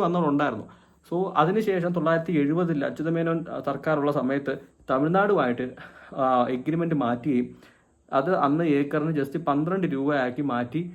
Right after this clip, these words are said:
അന്ന് അത് മാറ്റുകയും ചെയ്തു. അത്ര മാത്രമേ ചെയ്തുള്ളൂ. അതിലും ഒരുപാട് അലിഗേഷൻസ് പല ഹിസ്റ്റോറിക്കൽ ആയിട്ടുള്ള ബുക്കുകളിൽ പറഞ്ഞിട്ടുണ്ട്. തമിഴ്നാട് സർക്കാരിൽ നിന്ന്, സർക്കാരിൻ്റെ നിന്ന് ക്യാഷ് വാങ്ങിയിട്ട് അന്നത്തെ നമ്മുടെ സർക്കാർ നമ്മുടെ ജനങ്ങളെ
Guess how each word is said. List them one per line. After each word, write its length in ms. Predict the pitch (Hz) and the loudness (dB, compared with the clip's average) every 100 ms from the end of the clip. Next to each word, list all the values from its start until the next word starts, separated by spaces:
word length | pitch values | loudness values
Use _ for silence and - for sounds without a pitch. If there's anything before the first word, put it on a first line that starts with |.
| - _ - 127 | -16 _ -8 -4
അന്ന് 220 | 127 135 131 - | -2 0 -2 -2
അത് 80 | 131 131 | -2 0
മാറ്റുകയും 320 | 131 131 147 | -2 0 -2
ചെയ്തു. 120 | 127 123 | 0 -2
അത്ര 160 | 123 165 175 | -2 0 2
മാത്രമേ 220 | 151 170 | 2 2
ചെയ്തുള്ളൂ. 300 | 151 143 110 - 131 | 2 2 0 -2 -2
അതിലും 300 | 131 180 214 - | 0 0 0 2
ഒരുപാട് 360 | 147 165 175 170 | 2 4 4 4
അലിഗേഷൻസ് 580 | 135 139 156 147 135 139 135 - _ _ | 2 0 -2 -2 -4 -6 -10 -12 _ _
പല 180 | 127 143 156 | 0 0 -2
ഹിസ്റ്റോറിക്കൽ 500 | 127 - 143 139 143 | -4 -2 -2 0 -2
ആയിട്ടുള്ള 220 | 123 135 127 | -2 -4 -6
ബുക്കുകളിൽ 320 | 117 139 127 | -4 -4 -2
പറഞ്ഞിട്ടുണ്ട്. 380 | 123 123 120 104 - - _ _ _ _ _ _ - - | 0 0 0 -4 -10 -16 _ _ _ _ _ _ -20 -2
തമിഴ്നാട് 340 | 139 151 170 180 | 0 2 2 2
സർക്കാരിൽ 340 | 151 - 147 135 | 0 0 -2 0
നിന്ന്, 140 | 135 180 - - | -2 -6 -12 -8
സർക്കാരിൻ്റെ 480 | 135 - 156 156 151 143 | -6 0 2 2 0 0
നിന്ന് 140 | 139 175 | -2 -2
ക്യാഷ് 280 | 143 131 170 160 | 0 0 0 0
വാങ്ങിയിട്ട് 400 | 131 127 123 175 185 - | 0 -2 -2 -4 -6 -12
അന്നത്തെ 240 | 131 143 160 | -6 -4 -2
നമ്മുടെ 220 | 127 139 160 | 0 2 2
സർക്കാർ 300 | 120 - 151 131 135 - - - 139 135 127 | 2 4 4 4 -2 -14 -20 -10 -6 -4 0
നമ്മുടെ 240 | 127 147 165 | 2 2 2
ജനങ്ങളെ 260 | 135 139 | 2 2